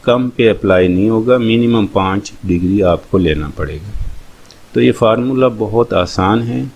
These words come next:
Volume जहाँ पे हमारा चूज़ा मौजूद है shed का, उसे हम outside temperature के percentage से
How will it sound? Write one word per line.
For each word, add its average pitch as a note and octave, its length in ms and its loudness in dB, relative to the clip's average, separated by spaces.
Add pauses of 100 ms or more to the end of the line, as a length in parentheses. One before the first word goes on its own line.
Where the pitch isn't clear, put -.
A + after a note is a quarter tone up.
Volume G#2 680 2 (400)
जहाँ G#2+ 420 0
पे B2 80 4
हमारा G2+ 420 4
चूज़ा A2 680 0
मौजूद B2+ 440 0
है A#2 80 2
shed B2 280 2
का, D3 220 -2 (400)
उसे C3+ 220 0
हम C3 120 0
outside A#2 500 0
temperature G#2 680 0
के B2 100 0
percentage F#2 640 0
से D#3 240 -2